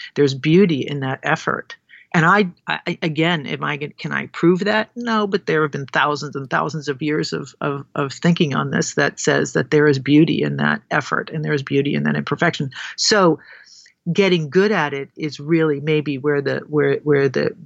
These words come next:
it's falling apart for you in a sense that what is good?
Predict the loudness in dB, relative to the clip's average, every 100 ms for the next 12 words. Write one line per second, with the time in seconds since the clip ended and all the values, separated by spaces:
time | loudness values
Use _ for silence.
0 | -2 0 0 0 2 0 -2 -2 0 0
1 | -2 -2 -2 -4 -6 -4 -4 -6 -4 -2
2 | -2 -6 _ _ 2 4 4 2 4 4
3 | 2